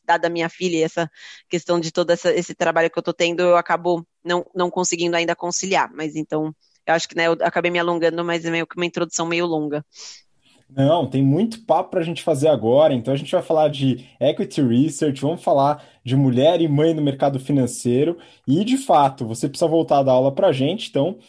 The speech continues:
Speaker 2: o pessoal da X P que tá ouvindo aqui, é, acompanhando o nosso episódio,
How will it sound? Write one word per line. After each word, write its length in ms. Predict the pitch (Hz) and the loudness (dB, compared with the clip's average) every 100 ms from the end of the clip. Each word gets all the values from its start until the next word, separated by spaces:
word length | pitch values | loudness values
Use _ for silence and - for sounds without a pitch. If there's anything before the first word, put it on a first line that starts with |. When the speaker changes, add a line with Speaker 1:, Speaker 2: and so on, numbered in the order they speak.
| _ _ | _ _
Speaker 2:
o 40 | |
pessoal 260 | - 135 156 | -6 0 2
da 80 | 165 | 0
X 220 | 160 135 | -2 -8
P 160 | - 139 | -4 -4
que 80 | |
tá 80 | 143 | 0
ouvindo 580 | 135 117 113 147 160 127 | 0 0 0 0 0 0
aqui, 600 | 107 - 131 147 135 - _ - | -2 -2 -2 -2 -4 -10 _ -4
é, 240 | 117 120 | 0 2
acompanhando 560 | 117 139 135 135 139 135 | 0 -2 0 0 2 2
o 40 | |
nosso 280 | 135 135 139 | 2 0 -2
episódio, 800 | 135 127 110 165 190 190 120 | -4 -4 0 2 2 0 -6